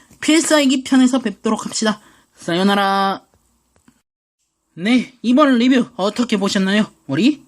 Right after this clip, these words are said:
크로스세이버의 리뷰는. 자, 리뷰 이거 아직 다 끝난 게 아니에요. 일단 변신편이 끝났고요. 이제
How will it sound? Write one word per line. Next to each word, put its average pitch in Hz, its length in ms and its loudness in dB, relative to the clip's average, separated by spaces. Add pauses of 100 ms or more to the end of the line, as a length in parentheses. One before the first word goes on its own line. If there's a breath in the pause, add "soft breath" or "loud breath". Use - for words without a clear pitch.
크로스세이버의 226 920 0 (160)
리뷰는. 147 560 0 (420 loud breath)
자, 277 220 0
리뷰 247 320 2
이거 214 320 0
아직 - 260 -8
다 185 240 -6 (340)
끝난 254 300 4
게 175 80 2
아니에요. 139 420 -2 (280 soft breath)
일단 220 420 0
변신편이 233 760 2
끝났고요. 233 640 2 (240 loud breath)
이제 196 380 -2